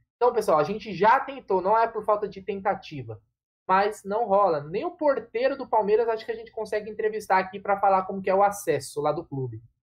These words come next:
Imagina o presidente. Se um dia eles mudarem essa mentalidade atrasada que o clube tem, né, porque, querendo ou não, nós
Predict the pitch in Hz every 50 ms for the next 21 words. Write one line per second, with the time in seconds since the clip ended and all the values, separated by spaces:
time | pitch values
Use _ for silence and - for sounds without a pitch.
0 | _ 190 196 226 226 220 190 156 143 170 202 226 240 240 233 233 - - 190 -
1 | 208 208 202 196 202 165 160 143 135 135 - _ _ _ _ - 330 349 330 269
2 | 190 170 202 214 196 185 190 190 196 185 185 143 165 175 190 196 185 165 151 -
3 | 170 160 160 156 - 156 151 151 147 160 151 156 143 165 165 165 - 180 165 156
4 | 131 147 147 143 143 135 131 - 143 - - 151 147 139 131 - - 175 208 226
5 | 208 - - _ _ _ _ _ _ - 165 196 208 - - _ - 170 165 165
6 | - 170 175 190 190 190 175 156 160 170 165 160 - - 147 160 170 190 214 220
7 | 214 - - -